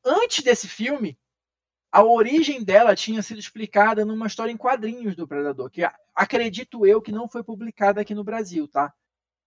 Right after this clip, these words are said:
Era uma história que se passa em mil setecentos e dezoito, e o dono da pistola, o Rafael Adolini, é um capitão pirata, de um navio pirata, né, que ali acaba se envolvendo num, num, num conflito lá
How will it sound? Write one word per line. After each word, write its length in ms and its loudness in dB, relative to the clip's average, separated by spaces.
Era 140 2
uma 140 4
história 400 2
que 100 -6
se 140 -12
passa 380 2
em 40 -4
mil 160 -6
setecentos 600 -6
e 40 -20
dezoito, 640 -2
e 80 -2
o 80 2
dono 360 0
da 100 -2
pistola, 420 2
o 40 4
Rafael 420 2
Adolini, 600 -6
é 140 0
um 80 -2
capitão 560 0
pirata, 480 4
de 100 -16
um 20 -10
navio 240 -6
pirata, 520 0
né, 120 -2
que 120 0
ali 180 4
acaba 260 4
se 120 -6
envolvendo 400 -2
num, 200 -8
num, 260 -16
num 120 -20
conflito 520 -6
lá 200 4